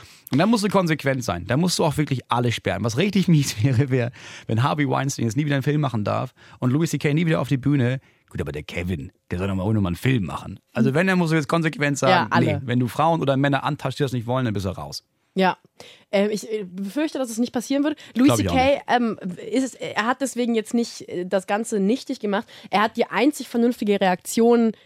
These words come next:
Speaker 2: gebracht, meines Erachtens, die du
Speaker 1: Ja.
Speaker 2: bringen kannst. Er hat's nicht abgestritten, er hat's auch nicht entschuldigt, er hat einfach nur gesagt,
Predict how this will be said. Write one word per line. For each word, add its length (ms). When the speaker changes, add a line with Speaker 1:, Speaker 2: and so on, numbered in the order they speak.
Speaker 2:
gebracht, 380
meines 240
Erachtens, 340
die 60
du 80
Speaker 1:
Ja. 120
Speaker 2:
bringen 160
kannst. 260
Er 80
hat's 180
nicht 260
abgestritten, 640
er 120
hat's 160
auch 100
nicht 280
entschuldigt, 680
er 100
hat 80
einfach 220
nur 100
gesagt, 200